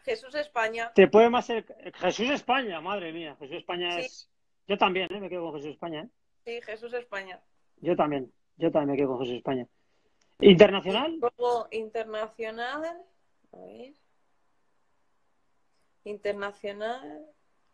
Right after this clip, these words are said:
Speaker 1: Uf, uf, uf. Te
Speaker 2: ¿Chica
Speaker 1: digo
Speaker 2: internacional?
Speaker 1: chico primero. Te,
Speaker 2: Vale.
Speaker 1: te digo chico primero.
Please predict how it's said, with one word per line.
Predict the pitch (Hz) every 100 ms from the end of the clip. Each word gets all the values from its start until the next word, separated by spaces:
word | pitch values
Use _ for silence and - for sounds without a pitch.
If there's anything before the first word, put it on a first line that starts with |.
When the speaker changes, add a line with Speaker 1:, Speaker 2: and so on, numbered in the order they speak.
| _ _ -
Speaker 1:
Uf, | - _ -
uf, | 202 _ -
uf. | 214 _ _ _ _ _ _ _ _ _ _ _ _ _ _ _ _ _
Te | -
Speaker 2:
¿Chica | 247 277
Speaker 1:
digo | 285
Speaker 2:
internacional? | 185 170 180 226 220
Speaker 1:
chico | -
primero. | - 180 - _ _
Te, | - 208 202
Speaker 2:
Vale. | - 147 214
Speaker 1:
te |
digo | 226 247 233
chico | 247 - _ _ _ _
primero. | 175